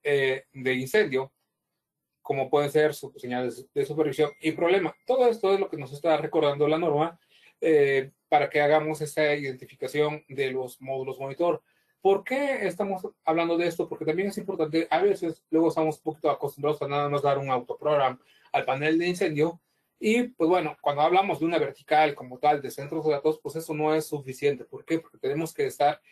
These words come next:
identificando cada una de estas señales para dar su correcto anunciación en el panel de incendio y hacer las acciones de control que correspondan, ¿sí?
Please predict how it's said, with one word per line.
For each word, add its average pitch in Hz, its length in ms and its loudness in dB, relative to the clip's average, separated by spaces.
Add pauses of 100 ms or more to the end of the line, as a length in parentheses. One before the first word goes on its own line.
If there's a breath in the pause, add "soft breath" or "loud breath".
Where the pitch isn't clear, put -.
(200 soft breath)
identificando 160 840 0 (260)
cada 196 240 4
una 185 200 0
de 170 80 -2
estas 160 180 -4
señales 165 560 -6
para 143 340 -4 (120)
dar 143 280 2
su - 160 -18
correcto 127 600 -8 (360)
anunciación 139 760 -4
en 123 140 -10
el 117 100 -12
panel 123 260 -6
de 147 80 -4
incendio 160 420 -2
y 156 80 -6
hacer 143 240 -4
las 135 300 -6
acciones 139 380 -8
de 147 80 -4
control 147 480 0
que - 140 -6
correspondan, 113 680 -6 (260)
¿sí? 185 300 -8